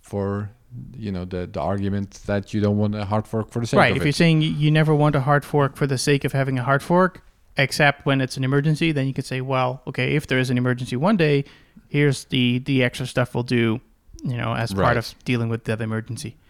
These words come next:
Speaker 1: Yeah.
Speaker 2: Um, though my guess is if there really is an emergency, there's not gonna be time to combine it with anything else.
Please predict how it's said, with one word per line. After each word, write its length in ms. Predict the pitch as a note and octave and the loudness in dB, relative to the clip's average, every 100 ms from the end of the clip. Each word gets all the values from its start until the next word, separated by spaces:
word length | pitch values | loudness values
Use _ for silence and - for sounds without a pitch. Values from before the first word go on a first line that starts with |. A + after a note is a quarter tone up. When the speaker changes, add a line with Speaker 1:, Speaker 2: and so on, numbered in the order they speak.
| - | -6
Speaker 1:
Yeah. 280 | G2+ E2 - - _ _ _ | -4 -4 -6 -18 _ _ _
Speaker 2:
Um, 300 | B2+ A2+ A2+ A#2 _ _ _ _ _ _ - | -10 -10 -10 -14 _ _ _ _ _ _ -4
though 140 | C#3+ C#3+ | 0 4
my 180 | C#3 | 4
guess 260 | C3+ D3+ C#3 | 4 2 2
is 300 | C3 B2 - | 0 0 -2
if 160 | C#3+ - | -6 -4
there 120 | C3 | -2
really 260 | C3+ B2+ C#3 | 0 2 2
is 120 | C3 | 2
an 60 | |
emergency, 500 | B2 C3 B2 B2 B2 | 0 0 -2 -4 -4
there's 160 | A#2 A#2 | -4 -2
not 120 | C3 | -4
gonna 120 | A#2+ | -2
be 80 | A2+ | -2
time 320 | A2+ C3+ B2+ A#2 | 0 0 0 -2
to 240 | A#2 A2+ _ _ _ - | -4 -4 _ _ _ -6
combine 320 | B2 B2 A#2+ | 0 2 4
it 80 | A#2 | 2
with 120 | A2+ | 0
anything 320 | A2+ G#2+ A2 | 0 0 0
else. 520 | G2+ A2 - - - | 0 -2 -6 -14 -18